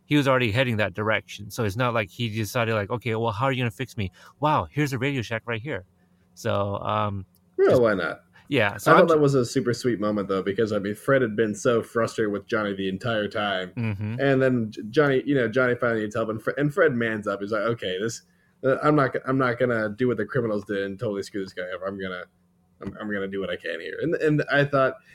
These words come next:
Speaker 2: and you're right, like, that scene where he gets the crap beaten out of him, uh, when Johnny gets broken. Yeah, that's, that's heart-wrenching. But
Speaker 1: Mm-hmm.
Speaker 2: the only, the, the only thing that tugs at the heartstrings more than, uh, tragedy is the, uh, you know, the recon-,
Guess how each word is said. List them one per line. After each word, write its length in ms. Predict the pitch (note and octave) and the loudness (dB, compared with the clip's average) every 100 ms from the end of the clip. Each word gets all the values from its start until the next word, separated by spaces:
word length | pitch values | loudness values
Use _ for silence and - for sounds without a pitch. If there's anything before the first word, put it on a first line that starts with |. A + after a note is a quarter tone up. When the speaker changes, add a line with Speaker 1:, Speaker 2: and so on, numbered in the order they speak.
| - D3 | -4 0
Speaker 2:
and 140 | C3+ | 4
you're 120 | C3+ | 4
right, 200 | B2+ A2+ | 4 2
like, 120 | G#2+ | -2
that 180 | A#2+ A#2 | -2 -4
scene 220 | - B2+ | -2 -2
where 120 | G#2+ A2 | -2 -2
he 100 | A2+ | -2
gets 200 | A2+ - | -6 -6
the 100 | G2+ | -6
crap 280 | A#2 A2 | -4 -4
beaten 180 | A2+ G2+ | -4 -8
out 100 | G2 | -6
of 100 | F#2+ | -6
him, 200 | F#2+ F#2 F#2+ | -8 -12 -8
uh, 160 | F#2+ | -8
when 160 | F#2 F#2+ | -8 -6
Johnny 420 | G#2+ G#2 G2 F#2 - | -4 -4 -6 -10 -12
gets 220 | G2 - | -14 -12
broken. 520 | - G#2 G#2 G2 F#2 _ _ _ - | -6 -4 -4 -8 -14 _ _ _ -2
Yeah, 200 | B2+ G#2 | 0 2
that's, 220 | A#2 - - | -2 -6 -8
that's 180 | A2+ - | -8 -8
heart-wrenching. 800 | - B2+ - A2 G2+ F2 - _ _ _ B2 | -2 -2 0 -4 -6 -10 -14 _ _ _ -2
But 220 | B2 A2 | 2 2
Speaker 1:
Mm-hmm. 100 | G#2+ A#2+ | 0 0
Speaker 2:
the 100 | B2 | 2
only, 160 | C3+ A2+ | 2 -2
the, 260 | B2 - - - G#2+ | -2 -2 -6 -18 -8
the 180 | A#2 | 0
only 180 | C3 C#3 | 2 2
thing 140 | D#3 C#3 | 2 2
that 160 | B2 | 2
tugs 160 | C#3+ C#3+ | 2 2
at 60 | |
the 80 | G#2+ | 0
heartstrings 520 | B2+ B2+ - B2+ G#2+ | -2 -2 -2 -4 -2
more 400 | G#2+ A2+ B2 B2 | -4 0 2 2
than, 480 | A#2 A2+ G#2+ F#2+ F#2+ _ - | 2 0 -2 -6 -12 _ -12
uh, 440 | G2 F#2+ - - - | -8 -8 -8 -12 -14
tragedy 720 | - A2+ A#2+ D3+ D#3+ E3+ F#3+ _ _ _ - | -6 -2 0 2 2 0 -2 _ _ _ -2
is 400 | A#2+ A#2 A2 A2 | 0 2 -2 -4
the, 240 | A2+ A2+ | -2 0
uh, 280 | G#2 G2 F#2 - - _ | 0 0 -4 -8 -20 _
you 80 | A#2 | -4
know, 100 | A2+ | -2
the 80 | G#2 | 0
recon-, 320 | A#2+ A#2+ B2+ | 0 -2 -4